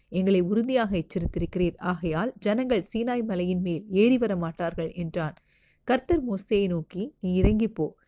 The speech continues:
பின்பு நீயும் ஆரோனும் கூடி ஏறி வாருங்கள். ஆசாரியர்களும் ஜனங்களும் கர்த்தர் தங்களுக்குள்ளே சங்காரம் பண்ணாதபடிக்கு எல்லையை கடந்து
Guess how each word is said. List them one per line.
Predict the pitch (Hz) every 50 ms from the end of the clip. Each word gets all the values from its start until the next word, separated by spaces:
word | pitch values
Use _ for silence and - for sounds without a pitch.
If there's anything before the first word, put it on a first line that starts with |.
| _ _ _ _ _
பின்பு | - 214 202 196 202
நீயும் | 185 180 202 214 214 247 262 247 - -
ஆரோனும் | 185 180 185 202 202 208 202 190 165 -
கூடி | - 220 226 233 233 214
ஏறி | 190 180 175 175 175
வாருங்கள். | 160 170 160 170 170 165 156 - - _ _ - -
ஆசாரியர்களும் | 170 196 208 208 - 247 226 226 220 220 208 220 220 214 190
ஜனங்களும் | 180 180 175 180 202 202 208 214 190 - - _ _ _ - _ _
கர்த்தர் | - - 208 202 - - 247 233
தங்களுக்குள்ளே | - 208 196 190 202 202 196 202 - 202 196 196 220
சங்காரம் | 240 - - 196 190 202 247 262 277 277 247
பண்ணாதபடிக்கு | 233 196 190 185 185 185 180 170 175 180 175 - 175 165 156
எல்லையை | 165 180 202 214 226 220 220 196 196
கடந்து | - 170 156 165 160 160 190 240 294